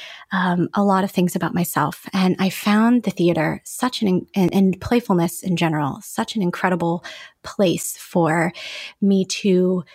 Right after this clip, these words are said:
um, have a cathartic experience and understand myself and understand my world and, um, in a new way. And then when I went to art school and I'm studying drama there,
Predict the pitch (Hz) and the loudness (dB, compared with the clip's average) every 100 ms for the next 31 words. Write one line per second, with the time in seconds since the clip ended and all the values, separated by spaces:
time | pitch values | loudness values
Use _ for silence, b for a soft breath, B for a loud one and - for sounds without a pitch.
0 | B B - 175 175 170 170 - - 269 | B B -4 0 0 0 -2 -2 -2 -2
1 | - 226 - 185 180 185 - - - 185 | -2 -2 0 0 0 -4 -10 -4 0 2
2 | 170 156 160 - - 190 180 175 - 208 | 2 0 -4 -10 -6 -2 0 0 0 0
3 | 185 - 190 196 190 180 - 175 - 190 | 0 0 2 4 4 2 0 -2 -2 0
4 | 175 175 185 170 156 - 185 180 175 175 | 0 0 -2 -2 -2 -4 -2 0 -2 -2
5 | 185 180 175 175 185 - 170 170 175 185 | -2 -2 -2 -4 -6 -8 -6 -4 -4 -6
6 | 180 _ - _ - 196 185 202 185 185 | -8 _ -20 _ 0 4 6 4 4 0
7 | 156 - B B B B B - 220 233 | -2 -6 B B B B B 0 4 4
8 | 226 226 339 - 247 220 196 - 359 - | 4 2 2 -2 0 0 0 0 -2 -2
9 | - 180 156 180 170 165 - 208 190 175 | 0 2 2 0 -2 -4 -2 -2 0 0
10 | 175 - 247 277 165 147 139 | 0 0 0 2 0 0 -2